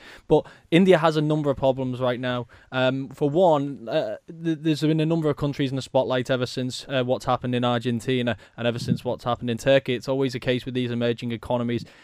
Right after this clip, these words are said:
that once you start to see a, an, a, an emerging market crisis unfolding, it's who's next. And the first ones that you're always going to look at are who are the ones with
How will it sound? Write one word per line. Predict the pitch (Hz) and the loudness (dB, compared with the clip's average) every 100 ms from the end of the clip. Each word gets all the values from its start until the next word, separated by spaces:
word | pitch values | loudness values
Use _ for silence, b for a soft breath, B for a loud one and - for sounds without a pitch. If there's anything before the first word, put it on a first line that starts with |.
| b | b
that | 131 | -2
once | 127 131 | -2 -2
you | - | -2
start | 135 131 | -2 -2
to | |
see | - 131 | -2 0
a, | 127 120 | 0 0
an, | |
a, | 123 120 117 113 | -2 -4 -6 -8
an | 120 127 | -6 -4
emerging | 123 131 127 123 123 - - | 0 0 2 -2 -4 -8 -6
market | 135 123 - | -2 0 -2
crisis | - 127 120 120 | -2 -2 -2 -6
unfolding, | 120 - 135 127 123 | -8 2 2 2 -2
it's | 131 - b - | -2 -8 b 4
who's | 143 131 135 | 6 6 4
next. | 127 - - | -2 -2 -4
And | 127 - B B | -4 -6 B B
the | - | -8
first | - 175 160 | 4 4 4
ones | 156 143 147 | 2 0 2
that | 143 | 2
you're | 139 | 4
always | 135 135 | 4 2
going | - 131 | 0 -2
to | 127 | -2
look | 123 120 | -2 0
at | 120 | 0
are | 107 110 | -2 -2
who | 139 | 0
are | 131 | 0
the | |
ones | 127 131 127 123 | 0 0 -2 -2
with | 123 120 | -2 -2